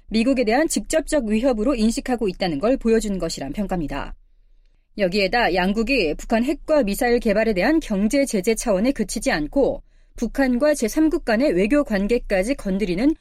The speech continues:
총체적 대북 접근을 하기로 한 것도 대북 압박의 차원을 한 단계 높인 것이란 분석입니다. 특히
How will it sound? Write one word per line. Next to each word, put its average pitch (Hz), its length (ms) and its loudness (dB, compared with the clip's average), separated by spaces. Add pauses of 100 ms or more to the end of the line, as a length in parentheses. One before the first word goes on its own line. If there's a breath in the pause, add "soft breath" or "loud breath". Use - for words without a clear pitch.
(160)
총체적 330 520 0
대북 214 340 -2
접근을 247 520 -2
하기로 214 220 -2
한 254 140 0
것도 202 460 -2 (340)
대북 240 300 0
압박의 240 420 0
차원을 240 380 2
한 349 160 2
단계 277 340 2
높인 220 340 0
것이란 165 340 -4
분석입니다. 170 680 -4 (840)
특히 165 440 -2